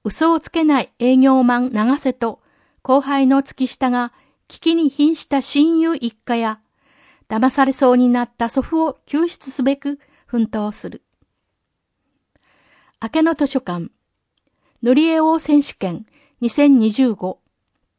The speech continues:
日時、六月一日日曜から二十九日日曜。対象、どなたでも、二十人。内容、明けの図書館で配布する塗り絵に色を塗って、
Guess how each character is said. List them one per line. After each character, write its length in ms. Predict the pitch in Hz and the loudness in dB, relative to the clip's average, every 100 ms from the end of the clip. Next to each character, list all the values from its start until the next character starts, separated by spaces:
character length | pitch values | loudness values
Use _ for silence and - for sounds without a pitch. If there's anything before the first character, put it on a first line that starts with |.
| _ _ _ _ _ _ _ _ _ _ - | _ _ _ _ _ _ _ _ _ _ -8
日 260 | 226 262 | -4 -4
時、 240 | 233 240 - _ - | -4 -6 -8 _ -12
六 240 | 214 - | -8 -4
月 240 | 294 339 - | -2 -2 -6
一 260 | - 302 | -4 -4
日 300 | 285 294 - | -4 -6 -2
日 280 | 226 254 269 | 0 0 2
曜 120 | 277 | 2
か 140 | 269 247 | 2 -2
ら 200 | 247 - _ _ - | -4 -8 _ _ 0
二 160 | 240 | 2
十 220 | 247 320 285 | 2 0 0
九 140 | 294 | 2
日 300 | 302 294 - | 2 0 -4
日 340 | 226 214 - | -4 -2 -4
曜。 260 | 233 220 - _ _ _ _ _ - | -2 -2 -8 _ _ _ _ _ -6
対 200 | 269 285 | -4 -4
象、 420 | - 277 262 - _ _ | 2 2 2 -6 _ _
ど 120 | 214 | 2
な 140 | 247 311 | 2 2
た 120 | 294 | 0
で 120 | 277 | 2
も、 220 | 240 - _ _ _ _ - | 2 -2 _ _ _ _ -4
二 160 | 208 | -2
十 240 | 226 320 311 | 0 0 2
人。 240 | 202 160 _ _ _ _ - | 2 -2 _ _ _ _ -8
内 300 | 226 262 262 | -2 2 2
容、 320 | 262 247 240 _ _ _ - | 2 0 -6 _ _ _ -12
明 80 | 214 | -8
け 120 | 302 | 0
の 120 | 311 320 | 0 0
図 120 | 320 | -4
書 140 | 277 | -6
館 240 | 254 254 247 | -2 0 2
で 120 | 302 | 0
配 240 | 294 277 | 0 0
布 120 | 269 | 0
す 180 | 262 262 | -4 -4
る 200 | 233 226 _ _ - | -4 -6 _ _ -4
塗 140 | 214 254 | 2 4
り 140 | 285 | 4
絵 80 | 302 | 6
に 160 | 285 - | 4 2
色 240 | 208 277 | 2 4
を 80 | 302 | 4
塗 120 | 302 | 2
っ 40 | 294 | 0
て、 340 | _ 262 269 | _ -6 -6